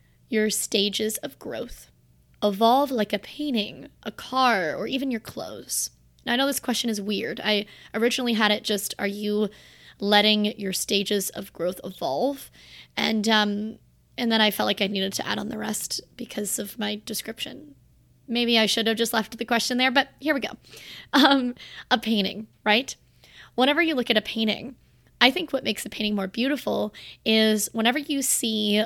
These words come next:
like, the time lapse of somebody showing you how they went through the painting. Like, I, I, I'm sorry to my artist, but I have so much more, like, appreciation for something <laughs> whenever I see what it looked like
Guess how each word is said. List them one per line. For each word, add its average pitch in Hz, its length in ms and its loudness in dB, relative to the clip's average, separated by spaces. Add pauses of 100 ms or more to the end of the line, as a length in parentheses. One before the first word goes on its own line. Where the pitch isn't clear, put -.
like, 190 360 2
the 202 80 -4
time 196 320 -2
lapse 226 480 -2 (360)
of 214 120 2
somebody 220 300 0
showing 208 440 2
you 220 120 2
how 208 140 4
they 196 100 4
went 196 240 -2
through 196 240 -4
the 190 80 -4
painting. 277 440 -4 (680)
Like, 233 200 0 (200)
I, 254 640 4
I, - 200 -6
I'm 233 160 0
sorry 220 400 4
to 240 100 -4
my 208 140 4
artist, 202 420 0
but 226 80 2
I 233 80 4
have 294 120 2
so 262 380 0
much 269 300 -4
more, 214 260 2
like, 202 280 0 (440)
appreciation 208 840 -2
for 277 80 -4
something 294 580 0 (180)
<laughs> - 200 -14
whenever 254 320 4
I 240 160 4
see 226 400 -2
what 196 240 0
it 214 140 0
looked 190 360 0
like 208 540 -2